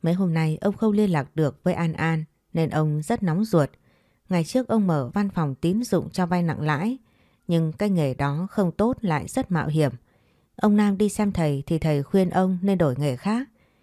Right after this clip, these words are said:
Khi đó bạn ông giới thiệu cho ông công việc lái tàu, nên mỗi năm ông chỉ về nhà được một hoặc hai lần. Ông đang tính làm hết năm nay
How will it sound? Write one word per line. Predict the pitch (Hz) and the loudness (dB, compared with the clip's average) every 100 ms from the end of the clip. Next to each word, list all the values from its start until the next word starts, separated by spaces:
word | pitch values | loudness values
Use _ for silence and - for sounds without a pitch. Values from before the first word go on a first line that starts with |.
| _ _ | _ _
Khi | - 190 | -2 0
đó | 160 147 214 196 | 0 0 -2 -2
bạn | 156 | -2
ông | 165 170 | 2 0
giới | 165 170 175 | 2 0 0
thiệu | - 165 | 2 0
cho | 165 160 | 2 2
ông | 165 | 0
công | 165 165 | 2 0
việc | 156 143 | 0 -2
lái | 143 151 | -2 -2
tàu, | - 143 127 - _ _ _ _ _ | 0 0 -2 -6 _ _ _ _ _
nên | 220 214 | 2 4
mỗi | 190 | 4
năm | 220 220 208 | 4 2 2
ông | 214 202 | 0 0
chỉ | 180 147 | -2 0
về | 147 | 0
nhà | 143 147 135 139 | 0 -2 -2 -2
được | 147 | -2
một | 151 147 - | 0 0 -2
hoặc | 165 139 | -4 -4
hai | - 202 | -2 0
lần. | 185 147 131 - _ _ _ _ _ | 0 0 -2 -10 _ _ _ _ _
Ông | - 180 | -2 0
đang | 165 165 | 0 0
tính | 165 180 240 | 0 0 0
làm | 170 139 | 0 0
hết | 220 | 0
năm | 202 170 | 0 0
nay | 165 165 | 0 0